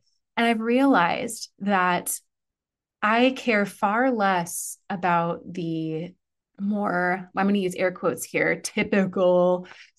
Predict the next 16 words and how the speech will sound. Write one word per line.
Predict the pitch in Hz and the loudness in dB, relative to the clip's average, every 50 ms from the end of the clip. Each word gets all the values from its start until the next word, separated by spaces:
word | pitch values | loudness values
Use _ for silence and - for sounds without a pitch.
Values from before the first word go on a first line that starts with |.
| - - | -4 0
<laughs> | - - 269 269 285 294 294 | 2 2 6 6 6 6 6
sexual | 269 254 240 262 233 226 220 214 208 208 233 214 | 4 2 2 2 2 2 2 0 -2 -2 -4 -2
frequency. | - 202 208 214 214 208 185 180 180 180 - 180 175 170 165 170 - | -2 -4 -4 -4 -4 -6 -6 -6 -8 -8 -6 -4 -4 -2 -4 -4 -4
And | 185 185 | -4 -4
I | 180 180 180 - | -4 -4 -4 -6
care | 196 185 185 | -6 -6 -6
so | 185 - - - - - 180 185 196 | -6 -8 -10 -10 -8 -6 -4 -2 0
much | 202 196 190 185 - | 0 0 -2 -4 -6
more | 190 180 180 180 175 170 - | -6 -4 -2 -2 -2 -2 -4
about | - - 170 165 165 170 - - - - _ _ _ _ - | -4 -2 0 0 2 0 -2 -6 -12 -20 _ _ _ _ -6
the | 175 170 165 | -6 -6 -6
connection | - - 185 170 160 156 - - 220 220 220 | -6 -6 -6 -6 -6 -6 -6 -6 -6 -6 -4
frequency. | 240 240 233 - 262 254 - - 285 285 311 302 - _ _ _ _ _ _ _ _ _ _ _ _ - | -4 -4 -2 -2 -2 -2 -2 -4 -6 -6 -6 -8 -12 _ _ _ _ _ _ _ _ _ _ _ _ -4
And | 202 185 180 180 | -2 -2 -2 0
my | 175 175 202 240 | 0 0 2 2
desire | 214 220 185 170 - - 170 156 175 185 214 240 262 285 294 285 | 2 0 0 -2 -2 -2 -2 -2 -2 -2 0 0 0 -2 -4 -6